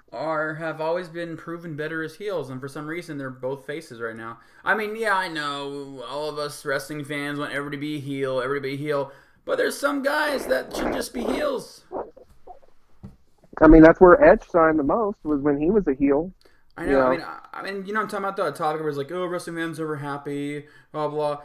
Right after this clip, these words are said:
Speaker 1: I mean, what do you,
Speaker 2: Oh, yeah.
Speaker 1: I mean, I know we gripe 'cause this is a show where we talk about topics with the gripe a little bit, but it's like,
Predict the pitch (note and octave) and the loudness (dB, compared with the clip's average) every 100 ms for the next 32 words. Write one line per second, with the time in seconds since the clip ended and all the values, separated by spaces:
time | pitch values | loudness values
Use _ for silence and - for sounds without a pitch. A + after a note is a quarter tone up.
0 | - - G3+ A3 G#3 C#3 F#3+ E3+ D#3 B2+ | -12 -8 -6 -6 -8 -10 4 6 6 4
1 | A#2 - F3 G3+ A3+ A3+ G#3+ G3 F#3 E3+ | 0 -8 -10 -8 -8 -6 -6 -8 -12 -16
2 | D#3 E3 G#3+ - D#3+ E3 D#3+ D3+ C#3+ E3+ | -6 -2 -2 -4 -10 -10 -8 -8 -6 -4
3 | D#3+ D#3 D3 C#3 C#3 C3+ C3 C3+ D3 D#3 | -2 0 0 -2 -2 -6 -10 -10 -10 -6
4 | C3 - D3 D3+ C3+ A#2+ A#2+ D3 D#3 B2+ | -8 -6 -6 -6 -12 -10 -6 -6 -4 -4
5 | A#2 A#2+ A#2+ B2+ C#3 B2+ A#2+ | -4 -4 -6 -6 -4 -4 -4